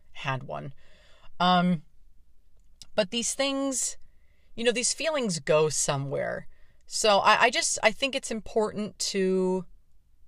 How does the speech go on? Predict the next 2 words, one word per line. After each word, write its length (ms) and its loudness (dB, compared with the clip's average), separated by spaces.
relay 920 2
that 840 0